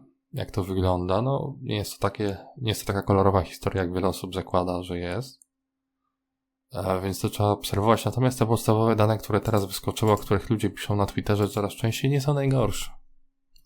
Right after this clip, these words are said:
To nie jest świat recesyjny. Świat recesyjny się prędzej czy później pojawi.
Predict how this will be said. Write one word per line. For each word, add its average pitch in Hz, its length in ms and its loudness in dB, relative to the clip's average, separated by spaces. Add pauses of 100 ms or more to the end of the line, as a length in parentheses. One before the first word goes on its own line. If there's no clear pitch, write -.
(340)
To 107 100 2
nie 117 80 8
jest 120 120 8
świat - 160 4
recesyjny. - 560 0 (840)
Świat - 320 0
recesyjny 98 520 0
się 101 120 -2
prędzej 95 280 2
czy 98 120 -2
później 92 420 0
pojawi. 98 680 2